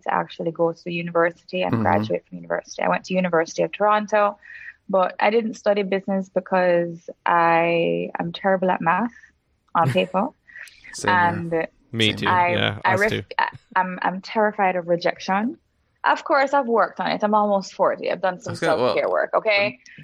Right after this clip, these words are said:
Speaker 2: to
Speaker 1: But
Speaker 2: being an actor will, will push that, your
Speaker 3: Yes, it would.
Speaker 2: rejection
Speaker 1: I
Speaker 2: out of
Speaker 1: think
Speaker 2: you,
Speaker 1: so.
Speaker 2: right? Yeah.
Speaker 1: Exactly. But at the time when I was applying to university, I was so terrified of rejection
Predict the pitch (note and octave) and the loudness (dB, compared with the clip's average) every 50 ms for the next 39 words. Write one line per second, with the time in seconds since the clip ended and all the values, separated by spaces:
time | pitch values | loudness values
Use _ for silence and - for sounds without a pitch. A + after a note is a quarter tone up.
0 | - _ - D3+ G3+ G3 F#3 C#3+ C#3+ B2+ A2 G2+ A2 C3+ C#3+ - A#2 G2 F#2 F#2 | -14 _ -2 0 2 2 2 2 2 2 2 0 0 -2 -2 0 0 0 2 2
1 | F#2+ F#2+ G2 F#2+ F#2 F#2 - - G2+ F#2 F#2 - - _ _ _ _ _ _ - | 2 2 2 0 -2 -10 -6 0 0 2 2 0 -4 _ _ _ _ _ _ -2
2 | A2+ G#2+ - - - G2+ F#2+ F#2 F2+ - - A2+ G#2+ G#2 G2+ G2+ G2+ G2 F#2 G2 | 0 0 0 0 -2 0 2 2 0 -2 -4 -8 -6 -2 0 0 2 2 2 0
3 | A2 G#2+ F#2+ - B2+ A2+ G#2 G2+ F#2+ G2 G2 F#2 F#2+ G2 F#2+ F#2 F#2 F#2+ G#2 A#2+ | 2 2 2 2 2 2 2 2 2 0 0 0 2 2 2 4 4 4 4 2
4 | C#3 - - - - _ _ _ - - A2 A#2+ G#2+ - - - F#3+ F#3+ G3 G3 | 0 0 -4 -10 -20 _ _ _ -2 0 2 2 2 0 0 -2 -2 -2 0 0
5 | F#3 F3+ F3+ - F#3 F3+ F3 G3+ F3 G3 G3 G#3 A3 - A#3+ A#3 A#3 A3+ A3+ A3 | 0 0 0 -2 -4 -2 0 0 0 0 -2 -6 -8 -6 -2 0 0 0 0 0
6 | A3+ G#3+ G#3+ G#3 G#3 G#3+ G#3 A3 G#3+ G#3+ - G#3 F#3+ F3+ F3+ F3 F#3+ F3+ F3 F3 | 0 0 2 2 2 2 0 -2 -4 -2 -2 -2 -2 -2 -6 -8 -8 -8 -6 -6
7 | F3 E3+ E3+ D#3+ E3 E3 - E3+ - F3 E3 D#3+ E3 F3 E3+ - - G#3 G3 F#3+ | -2 0 0 0 0 0 -6 -4 0 2 4 4 2 0 -2 -4 0 2 2 2
8 | G3 G3 G3+ G3 F#3 F#3 F#3 F#3 F#3 F3 E3+ E3+ E3+ E3 D#3+ E3+ E3+ E3+ - F3+ | 2 2 2 2 4 4 2 2 2 2 2 2 0 -2 -2 -4 -4 -2 0 0
9 | E3 - - - - D#3+ D#3+ D#3+ D#3+ D#3+ D#3 D#3 | 0 0 -2 -4 -4 -4 -4 -4 -8 -14 -18 -20